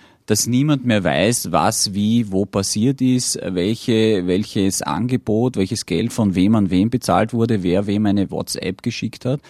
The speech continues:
Und, äh, ich, ich neige dazu zu glauben, dass eben es im, im, im Zweifel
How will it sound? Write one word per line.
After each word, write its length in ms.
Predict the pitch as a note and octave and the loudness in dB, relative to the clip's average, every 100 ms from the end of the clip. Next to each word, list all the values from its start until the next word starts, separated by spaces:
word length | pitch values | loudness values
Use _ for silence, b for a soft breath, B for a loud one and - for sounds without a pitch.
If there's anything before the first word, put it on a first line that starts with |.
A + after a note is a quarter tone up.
| B B B B | B B B B
Und, 380 | A#2 A#2 - - | 4 4 2 2
äh, 240 | G2+ G2 F2 - - - - | 4 4 2 -8 -20 -20 -14
ich, 280 | - G#2+ - | -8 -8 -6
ich 200 | A#2 - | -10 -2
neige 480 | F#2+ E2+ G#2+ B2+ A#2+ - - - B2 A2+ | 0 2 4 2 0 -6 -14 -14 -14 -8
dazu 280 | A2+ - B2 | -6 -6 -6
zu 120 | A#2 | -6
glauben, 440 | - E2 F2+ B2+ A#2+ | -2 2 4 4 2
dass 160 | A2+ | 0
eben 360 | - G2 A2+ A2 | -2 0 0 0
es 220 | - - | -4 -8
im, 240 | - - | -10 -10
im, 200 | - G#2 | -4 -2
im 160 | F#2+ - | -2 -2
Zweifel 640 | - E2 A2 - A#2 A2+ | 2 2 2 2 2 4